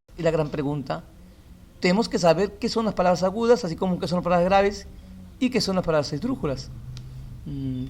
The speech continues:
¿cuál será el concepto? ¿Cómo definimos las palabras agudas? Vamos a ver. Las palabras agudas tienen la mayor fuerza de voz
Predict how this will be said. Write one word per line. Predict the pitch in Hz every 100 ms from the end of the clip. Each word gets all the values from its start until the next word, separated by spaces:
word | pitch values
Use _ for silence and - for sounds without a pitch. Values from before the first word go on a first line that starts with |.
| -
¿cuál | 262
será | 262 214 220
el |
concepto? | 214 180 160 - 175 - 156
¿Cómo | 262 269 254
definimos | 214 180 190 208
las | 190
palabras | - 170 175 165
agudas? | 180 220 202 123 - - - - - - - - -
Vamos | 127 135
a | 160
ver. | 160 131 120 - - - - - - - - - - - -
Las | 143 135 123
palabras | - 123 139 160 175 202 - - - - 175 -
agudas | 202 214 185 180 165 180 - - - - - - - - - - - - - - - - - - - - - - - - -
tienen | 196 185 214
la | 220
mayor | 190 143 143
fuerza | 156 196 185 226
de | 214
voz | 190 196 -